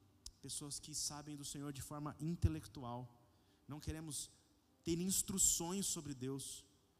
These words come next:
mas nós queremos experimentar Deus, experimentar o Senhor pessoalmente, intimamente, dia após dia, de uma forma forte, de uma forma perceptível, de uma forma que vai além dos arrepios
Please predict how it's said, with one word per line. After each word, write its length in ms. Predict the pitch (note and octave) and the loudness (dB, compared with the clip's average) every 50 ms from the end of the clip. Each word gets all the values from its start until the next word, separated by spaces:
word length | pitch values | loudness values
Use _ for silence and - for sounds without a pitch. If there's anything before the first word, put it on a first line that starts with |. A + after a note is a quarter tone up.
| _ - - - - | _ -20 -20 -12 -8
mas 160 | B2+ C3 B2+ | -6 -6 -4
nós 120 | C#3 C#3+ | -4 -4
queremos 320 | - - D3+ D3+ D3 C#3 C3 | -6 -6 -6 -4 -4 -4 -4
experimentar 840 | D#3 - - - D#3+ D#3 D3+ D3+ D3 C3+ - - - C#3 B2+ B2 A2+ | -2 -4 -4 -4 -4 -4 -4 -4 -4 -6 -8 -6 -4 -2 -2 -2 -4
Deus, 480 | G#2 G#2 G2+ F#2 F#2+ - - - - - - - - - - _ _ _ - - | -4 -8 -10 -10 -10 -10 -12 -12 -14 -16 -20 -20 -20 -20 -20 _ _ _ -16 -10
experimentar 640 | B2+ B2 - - D3 D3 D3 D3 C#3+ C#3+ D#3 C#3+ C#3+ | -8 -6 -6 -6 -6 -6 -6 -6 -6 -6 -6 -4 -4
o 40 | C#3 | -2
Senhor 520 | - - D3+ C#3 C#3 C#3 C#3 C3 A#2 A2 - - - | -4 -4 -2 -2 -2 -2 -2 -2 -4 -4 -8 -8 -4
pessoalmente, 840 | - D#3+ - - - E3 D3+ C#3 B2+ B2+ B2 A#2 G#2+ G#2+ - - - - - - - - _ _ - | -2 0 0 0 0 -2 -4 -4 -4 -2 -2 -4 -4 -6 -8 -12 -14 -16 -20 -20 -20 -20 _ _ -6
intimamente, 1040 | F3+ G3 G3+ F#3+ - - F#3 F3 E3+ D3 C3+ C#3 C#3+ C3+ B2 A2+ - - - - - - - - - _ _ - - _ - - - - - - - - - | -2 -2 0 2 2 2 2 2 0 0 0 0 0 -2 -2 -4 -6 -8 -10 -10 -16 -20 -20 -20 -20 _ _ -20 -20 _ -20 -20 -20 -20 -20 -20 -20 -20 -10
dia 300 | A#2 A2+ C3+ F3+ F3+ E3+ D3+ | -6 -4 -2 0 0 -2 -4
após 260 | - - D3 C3+ A#2 | -6 -8 -8 -8 -8
dia, 360 | A2+ A2+ A#2+ A#2 A2 G2+ G2 - - - - - - - - | -8 -6 -4 -4 -4 -6 -8 -10 -16 -20 -20 -20 -20 -18 -10
de 80 | - C3+ | -8 -6
uma 140 | C#3+ C3+ | -6 -6
forma 440 | - - D3+ D3+ D3+ D3 C#3+ C#3 B2+ - - - - - | -6 -6 -6 -4 -4 -4 -4 -6 -6 -10 -14 -20 -20 -16
forte, 580 | - - - - D#3 D#3+ D#3+ D3+ C#3+ - - | -12 -10 -8 -6 -4 -4 -4 -4 -4 -6 -8
de 120 | C3 C#3+ D3+ | -6 -6 -6
uma 140 | D3+ C#3 | -6 -6
forma 520 | C3 - - C#3+ C#3+ C#3+ C#3 C#3+ C#3 C3 - - - - - - - - - | -6 -8 -8 -8 -6 -6 -6 -6 -6 -8 -10 -12 -20 -20 -20 -20 -20 -12 -6
perceptível, 960 | - F3 D#3+ - - - D3+ - - - - C#3+ D3 D3 C3+ C3+ C#3 C3+ C3 A2 - - - - - | -2 0 2 4 4 4 2 0 -2 -4 -2 -2 0 -2 -2 -4 -4 -6 -6 -10 -14 -20 -20 -16 -10
de 60 | - | -8
uma 120 | C3+ C#3+ C3+ | -6 -6 -6
forma 500 | - - C#3+ C#3 C#3 C#3 C#3 C#3 C3 B2 - - - - - - - | -6 -6 -6 -4 -4 -4 -4 -4 -6 -8 -12 -18 -20 -20 -20 -20 -18
que 100 | - C3+ | -14 -12
vai 180 | A#2+ A#2 D3 D3 | -10 -8 -6 -4
além 240 | C#3+ C3+ C#3+ D#3 D#3+ | -4 -4 -4 -4 -4
dos 180 | D#3 C#3 C3 | -4 -4 -6
arrepios 760 | C#3+ C#3 C#3 C3 - B2+ B2+ A#2+ A2+ G2+ F#2+ - - - - | -6 -6 -8 -8 -4 -2 -2 -2 -2 -2 -6 -8 -10 -12 -14